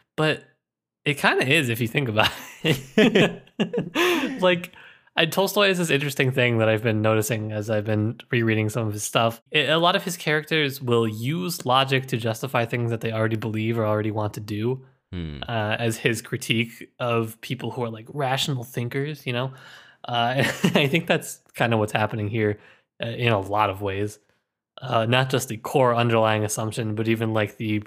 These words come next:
Speaker 1: rhetorical devices that she's using in the argument. It's kinda fun. I liked it.
Speaker 2: Yeah, yeah, absolutely.
Speaker 1: I mean, maybe if you're not D five oh three, that wouldn't be that much fun for him just getting <laughs> slapped down in the argument, but, you know, for us.
Speaker 2: It's good from the outside.
Speaker 1: Good from the outside.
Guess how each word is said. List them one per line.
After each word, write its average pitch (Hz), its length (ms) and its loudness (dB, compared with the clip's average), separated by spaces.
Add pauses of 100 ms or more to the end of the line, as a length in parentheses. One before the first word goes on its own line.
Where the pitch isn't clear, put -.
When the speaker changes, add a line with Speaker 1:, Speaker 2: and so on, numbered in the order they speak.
Speaker 1:
rhetorical 120 480 0
devices 107 420 -4
that 110 140 -8
she's 110 180 -6
using 110 240 -2
in 107 80 -4
the 107 80 0
argument. 110 440 0 (440)
It's - 160 -4
kinda 453 200 2
fun. 104 340 0 (180)
I - 60 -2
liked 175 260 2
it. - 220 -10 (240)
Speaker 2:
Yeah, 82 300 0 (180)
yeah, 82 280 -2
absolutely. 73 540 -10 (260)
Speaker 1:
I 202 40 -2
mean, 175 180 2
maybe 175 200 4
if 143 100 0
you're 131 160 2 (400)
not 117 340 0
D 117 160 2
five 110 240 2
oh 104 80 -2
three, 104 320 0
that 113 140 -4
wouldn't 107 160 -4
be 123 100 -4
that 107 120 -2
much 107 120 -6
fun 107 380 -6
for - 120 -6
him 113 220 0
just 107 140 -8
getting 151 220 0
<laughs> - 100 2
slapped 110 240 2
down 110 180 2
in 104 60 0
the 107 80 2
argument, 110 420 2
but, 117 240 -4
you 208 400 0
know, 127 160 2 (360)
for 123 120 2
us. 143 260 2 (220)
Speaker 2:
It's 135 140 -6
good 156 160 0
from 131 140 0
the 104 80 4
outside. 69 480 -2 (480)
Speaker 1:
Good 226 120 0
from 165 140 -4
the 113 60 2
outside. 123 320 -4